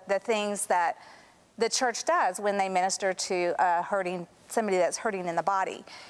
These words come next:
And my husband and I and my children were left alone, with the exception of some of the, my few friends that knew what was going on. They,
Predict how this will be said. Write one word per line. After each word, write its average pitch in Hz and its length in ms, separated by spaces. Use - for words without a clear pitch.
And 196 400
my 196 160
husband 220 320
and 202 120
I 180 380
and 190 120
my 175 100
children 180 500
were 180 120
left 180 260
alone, 175 640
with 262 160
the 262 100
exception 220 420
of 185 80
some 196 200
of 185 80
the, 185 100
my 185 220
few 196 180
friends 170 440
that 165 200
knew 165 460
what 170 180
was 185 120
going 170 280
on. 147 340
They, 170 140